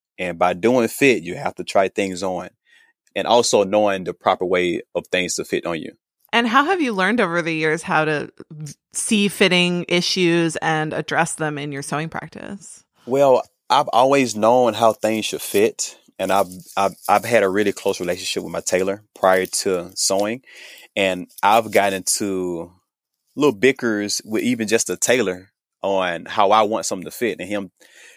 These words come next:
Speaker 1: and him telling me that he can't do it. And I'm like, "Why can't you do it? It's just, it's just a quarter inch,"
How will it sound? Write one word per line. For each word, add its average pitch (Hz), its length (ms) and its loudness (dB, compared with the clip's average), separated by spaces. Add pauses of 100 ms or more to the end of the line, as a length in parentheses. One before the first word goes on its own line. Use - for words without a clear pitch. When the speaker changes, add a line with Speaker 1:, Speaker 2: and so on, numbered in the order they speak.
(100)
Speaker 1:
and 107 160 2
him 131 180 4
telling 120 420 2
me 98 400 -2 (120)
that 92 260 2
he 107 160 -2
can't 92 320 0
do 104 200 2
it. 85 220 -4
And 98 80 -4
I'm 101 80 -4
like, 90 180 -8
"Why 110 280 -6
can't - 240 -6
you 92 60 -8
do 107 220 0
it? 92 60 0
It's 90 100 -6
just, 95 380 -4
it's - 140 -6
just 113 140 -2
a - 40 -8
quarter 113 280 2
inch," - 320 -2